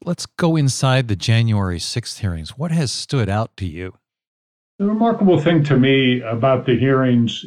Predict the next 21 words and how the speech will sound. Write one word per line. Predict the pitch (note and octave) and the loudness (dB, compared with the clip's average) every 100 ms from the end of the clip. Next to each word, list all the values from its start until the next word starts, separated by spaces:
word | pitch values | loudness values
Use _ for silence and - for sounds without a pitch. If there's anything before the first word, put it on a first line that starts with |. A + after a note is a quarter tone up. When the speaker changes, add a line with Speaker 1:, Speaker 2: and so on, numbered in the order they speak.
| - | -6
Speaker 2:
is | B2+ B2 A#2 G#2 - | 0 2 2 -2 -6
the, | C3 B2 A#2+ A2+ - _ _ _ | -2 0 0 -2 -8 _ _ _
the | A#2+ | -6
care | - - C#3+ C#3 A#2+ A2+ B2 - _ _ _ - | -4 0 2 4 2 0 -4 -8 _ _ _ -8
that | A#2+ C3+ B2+ | 0 0 0
the | G#2 | -4
committee, | - A#2+ A#2 C#3 B2 A2+ A2 - _ _ _ | -2 2 4 4 4 0 -6 -14 _ _ _
a, | A2+ A2 G#2 G#2 G#2 | -4 0 2 0 0
uh, | G#2+ | -2
by | G2+ A#2 | 0 0
all | A#2+ C3 C3+ | 2 4 2
standards, | - - C3 C3 A#2+ A2 G2+ - - - | 0 0 2 2 2 0 -4 -8 -12 -8
a | A2 | -6
bipartisan | F#2+ B2 B2+ A#2+ C3+ C#3+ C3 - A2 G#2+ G2+ - | -2 0 0 2 2 2 2 -2 -4 -4 -6 -6
committee, | B2+ A#2 C3 A2+ G#2+ - _ _ _ _ - | 0 2 2 2 0 -4 _ _ _ _ -2
has | B2+ - | 0 0
taken | - D3+ D3 A#2+ A#2 | 0 2 2 2 0
to | - C3 B2 B2 | 0 2 2 0
construct | - B2 - - C3 C3+ - - - | 0 0 -2 0 2 2 -2 -16 -4
a | B2 | -2
narrative | A#2 A#2+ B2+ C3 A2+ G#2+ G#2+ G#2+ | 2 2 2 2 2 0 -2 -6